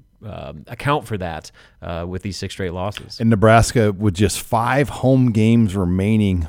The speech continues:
Speaker 2: on the schedule. So this season, um, has really, um, you know, gone by fast when you think about it like that. There's just five more Saturday game or five more total games left, and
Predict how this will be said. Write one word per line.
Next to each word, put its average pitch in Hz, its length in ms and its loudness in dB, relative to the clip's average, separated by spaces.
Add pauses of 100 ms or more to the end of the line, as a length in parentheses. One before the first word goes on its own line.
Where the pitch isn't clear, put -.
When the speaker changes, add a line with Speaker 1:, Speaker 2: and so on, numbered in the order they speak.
Speaker 2:
on 120 260 4
the 95 80 2
schedule. 104 500 0
So - 160 -2
this 107 180 2
season, 101 600 2 (400)
um, 90 320 -2
has 87 180 0
really, 98 800 4
um, 82 440 -4
you 110 120 -2
know, 85 100 0
gone 107 220 4
by 92 160 6
fast 104 460 0
when 107 80 -2
you 85 60 -2
think 101 140 0
about 92 180 2
it 78 60 -6
like 82 160 -4
that. 98 200 2
There's 82 200 -4
just 95 160 -8
five 110 240 4
more 104 300 4 (100)
Saturday 101 400 4
game 101 240 2
or 95 80 -2
five 117 240 6
more 98 100 4
total 120 220 0
games 98 300 2
left, 92 220 0
and 95 140 0